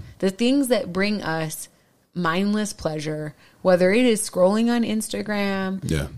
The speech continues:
Speaker 1: Facebook, like, I'm gonna just hit all the, the pressure
Speaker 2: Yeah.
Speaker 1: points now.
Speaker 2: Mm-hmm.
Speaker 1: You, <laughs> what you
Speaker 2: Mm-hmm.
Speaker 1: watch on T V, you know, who you're talking to. We wanna justify the things that make us feel good.
Speaker 2: Yeah.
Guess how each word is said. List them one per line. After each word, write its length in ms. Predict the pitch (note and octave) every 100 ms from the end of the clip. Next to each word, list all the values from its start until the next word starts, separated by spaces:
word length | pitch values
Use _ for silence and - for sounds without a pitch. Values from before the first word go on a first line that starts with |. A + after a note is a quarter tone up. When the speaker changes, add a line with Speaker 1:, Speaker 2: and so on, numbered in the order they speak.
| -
Speaker 1:
Facebook, 520 | G3+ G#3+ G3+ G#3 G3
like, 140 | G3 F#3
I'm 140 | A3+
gonna 220 | B3 A#3
just 180 | G3+ G#3
hit 220 | - G3
all 180 | E3+ F3+
the, 260 | F3+ E3+ D3+ -
the 100 | F3
pressure 380 | - F3+ E3+ E3+
Speaker 2:
Yeah. 100 | D#3
Speaker 1:
points 360 | D3+ D3+ -
now. 260 | D3 C#3 C3+
Speaker 2:
Mm-hmm. 140 | C#3 F3
Speaker 1:
You, 260 | G#3 F#3 G3+
<laughs> 0 |
what 220 | G3+ F#2
you 100 | E2+
Speaker 2:
Mm-hmm. 80 | -
Speaker 1:
watch 220 | G3+ F#3+
on 180 | F#3+ F#3+
T 240 | F#3+ F#3+
V, 380 | F3 F3+ E3 D#3 - - -
you 100 | -
know, 140 | G3 F#3
who 160 | F#3
you're 180 | A3+ G#3+
talking 380 | G3+ A3+ A3 F#3+
to. 260 | F3 D#3+ D3+ - - _
We 200 | F3 A3
wanna 240 | C#4+ D#4 A3+
justify 760 | D#3 E3+ D3+ F#3+ - - A#3+
the 100 | A#3+
things 280 | G3 F#3 F#3
that 140 | E3+ D#3+
make 180 | D3+
us 140 | F3+ -
feel 200 | G#3 C#4+
good. 220 | D#3 A2+ - _ _ _ _
Speaker 2:
Yeah. 180 | F#2 D#2